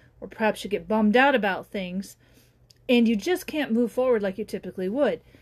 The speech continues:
And you need to take steps to improve your life, which very well may mean that you go out and jog every day, or perhaps you listen to music every day, or you have your own routine. Again, this is something that you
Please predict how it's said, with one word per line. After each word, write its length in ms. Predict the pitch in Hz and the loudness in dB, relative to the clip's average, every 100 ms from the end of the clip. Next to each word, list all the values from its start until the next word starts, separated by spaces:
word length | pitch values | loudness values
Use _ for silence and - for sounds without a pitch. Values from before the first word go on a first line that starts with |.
| _ _ - | _ _ 0
And 140 | 240 | 4
you 80 | 277 | 4
need 140 | 311 | 4
to 100 | 339 | -2
take 260 | - 339 311 | -6 -6 -6
steps 540 | - 302 170 - - - _ - | -2 0 0 -4 -16 -16 _ -2
to 180 | 233 | 2
improve 580 | 214 202 311 330 330 - _ _ _ | 2 0 0 0 0 -6 _ _ _
your 140 | 214 214 | 0 2
life, 440 | 190 143 - - _ _ _ _ _ | 0 -4 -14 -20 _ _ _ _ _
which 180 | - 226 | -8 -6
very 440 | 214 175 214 269 339 | -8 2 4 4 2
well 240 | 254 202 | 0 0
may 440 | 196 190 180 190 - _ | -2 -6 -8 -12 -18 _
mean 340 | 208 247 233 196 | -2 0 0 -2
that 80 | |
you 120 | 208 190 | -8 -6
go 160 | 196 | -4
out 220 | 196 233 | -2 -4
and 140 | 240 233 | -4 0
jog 240 | 302 233 | 0 0
every 200 | 190 180 | -4 -6
day, 280 | 170 160 156 - _ _ | -8 -10 -12 -20 _ _
or 180 | 190 240 | -4 -2
perhaps 520 | 233 220 240 240 - - _ - | -2 -2 -2 -4 -12 -18 _ -2
you 100 | 220 | 0
listen 340 | 220 240 254 | 0 2 -2
to 100 | 233 | 0
music 320 | 339 320 226 202 | -2 -2 -2 -4
every 200 | 175 175 | -6 -8
day, 240 | 175 160 | -8 -8
or 140 | - 226 | -2 -2
you 140 | 233 | 0
have 220 | 226 240 | -2 0
your 160 | 262 269 | 0 0
own 240 | 254 269 277 | 0 0 0
routine. 500 | 277 - 226 240 254 | -2 -2 0 0 -2
Again, 240 | 214 247 | 2 2
this 160 | 233 226 | 2 -2
is 60 | - | -8
something 340 | 240 226 202 | -8 -6 -8
that 140 | 233 | -8
you 280 | 220 247 262 | -6 -6 -6